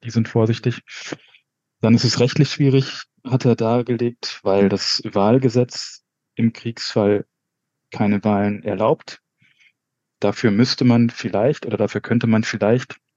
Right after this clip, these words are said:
über eine Verfassungsänderung, ähm, das Wahlgesetz ändern. Das wäre theoretisch möglich. Ob das wirklich zulässig ist,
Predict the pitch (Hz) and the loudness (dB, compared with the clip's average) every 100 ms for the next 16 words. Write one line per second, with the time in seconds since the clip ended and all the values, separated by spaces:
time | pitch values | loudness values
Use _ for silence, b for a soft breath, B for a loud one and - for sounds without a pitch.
0 | _ _ 113 110 - 104 123 - 110 - | _ _ -2 0 0 -2 -2 0 -2 -2
1 | 98 95 95 113 - 110 101 98 98 98 | -6 -8 -6 -6 -4 -4 -4 -4 -8 -14
2 | - b b b b b _ - 101 - | -20 b b b b b _ -10 -6 -2
3 | 104 113 107 107 - 110 104 95 90 - | 0 0 0 -4 0 0 2 -2 -8 -18
4 | _ _ _ 107 - 123 120 113 - 113 | _ _ _ -4 -2 -2 0 -2 -4 -6
5 | 104 110 120 - 110 131 156 143 - - | -4 -4 -4 -4 -2 0 -2 -2 -6 -6
6 | - 117 - 117 - - 120 - - - | -8 -8 -6 -8 -8 -4 -4 -4 -8 -14
7 | - - | -14 -18